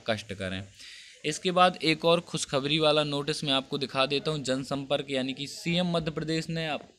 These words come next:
सीएम मध्य प्रदेश की तरफ से आया था ये वाला, ट्वीट किया था उन्होंने कि आने वाले कुछ ही महीनों में एक लाख सरकारी भर्तियां की जाएंगी।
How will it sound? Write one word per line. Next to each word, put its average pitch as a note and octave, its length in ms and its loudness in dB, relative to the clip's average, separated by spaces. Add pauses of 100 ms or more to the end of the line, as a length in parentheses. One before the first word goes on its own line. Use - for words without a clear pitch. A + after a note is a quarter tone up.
(120)
सीएम A#2 560 -2
मध्य D#3 200 -4
प्रदेश D#3+ 460 -4 (100)
की E3 80 -6
तरफ D#3 240 -2
से - 160 -4
आया D3 220 6
था E3 120 -4
ये D3 120 0
वाला, D3 280 2 (520)
ट्वीट G3+ 300 4
किया C3+ 220 4
था A#2 160 -4
उन्होंने A2+ 340 -2
कि D#3+ 140 -2
आने D3 240 0
वाले E3 260 0
कुछ D3+ 280 -8
ही F3+ 60 -2
महीनों E3 420 -2
में F3 140 -2
एक E3 340 0
लाख E3+ 300 4
सरकारी C#3+ 540 2
भर्तियां C3 460 -4
की D#3+ 200 -6
जाएंगी। D#3 420 -4